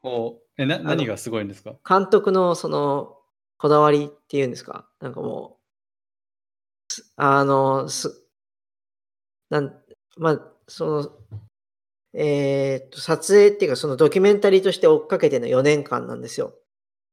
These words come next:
Speaker 2: 四年間、
Speaker 1: うんうん。
Speaker 2: まあ、それがすごいそもそも長いんですけど、あの、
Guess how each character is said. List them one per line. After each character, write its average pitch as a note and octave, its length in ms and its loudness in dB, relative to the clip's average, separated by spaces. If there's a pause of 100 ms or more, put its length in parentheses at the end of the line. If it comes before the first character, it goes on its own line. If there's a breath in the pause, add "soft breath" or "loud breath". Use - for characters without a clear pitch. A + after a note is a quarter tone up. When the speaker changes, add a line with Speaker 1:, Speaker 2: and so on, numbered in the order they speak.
(920)
Speaker 2:
四 C#3 100 -2
年 D#3 140 2
間、 C3+ 100 -2
Speaker 1:
う A#2 40 -4
ん - 120 -6
う C3+ 40 -8
ん。 - 20 -16
Speaker 2:
ま D3+ 60 -4
あ、 - 20 -6
そ E3+ 140 2
れ E3+ 80 8
が D#3+ 80 6
す F3 140 -2
ご E3 100 6
い B2 80 6
そ E3 120 -2
も D3+ 100 2
そ C#3+ 100 -2
も C3+ 80 0
長 B2+ 200 -2
い D3 60 2
ん B2 60 -6
で B2 60 -8
す - 100 -12
け F3+ 100 0
ど、 - 340 2 (600)
あ C3+ 180 -2
の、 B2+ 540 -2